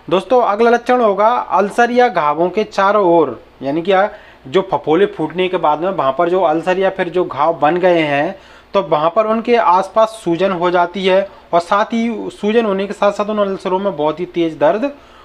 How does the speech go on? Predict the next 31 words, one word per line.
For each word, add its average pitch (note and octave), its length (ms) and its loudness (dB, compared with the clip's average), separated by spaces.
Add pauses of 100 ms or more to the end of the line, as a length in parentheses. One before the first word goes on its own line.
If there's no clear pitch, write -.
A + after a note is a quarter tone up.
(160)
होता C3 300 0
है। B2 320 0 (360)
और D3+ 100 2
दोस्तों, G3+ 300 0
मैंने A#3 420 2
पूर्व G#3 300 0
में A3 140 2
ही A3+ 80 0
आपको G#3+ 320 0
बता G3+ 260 0
दिया G3+ 180 2
था G#3+ 140 2
कि A#3 160 0
एच G3 300 0
एस G#3+ 200 0
वी A3+ 120 0
टू G#3+ 300 0
के A#3 180 2
द्वारा F3+ 280 2
जननांगों F#3+ 640 2
और, G#3 260 0 (480)
अ, C#3+ 180 2
गुदा F3 360 2
की G#3 160 -4
त्वचा G3+ 400 2
पर, G3+ 300 0
अ, A3+ 380 -10
इस C#3+ 360 -2
रोग F3+ 240 2
का F#3 60 0
संक्रमण F3 540 -2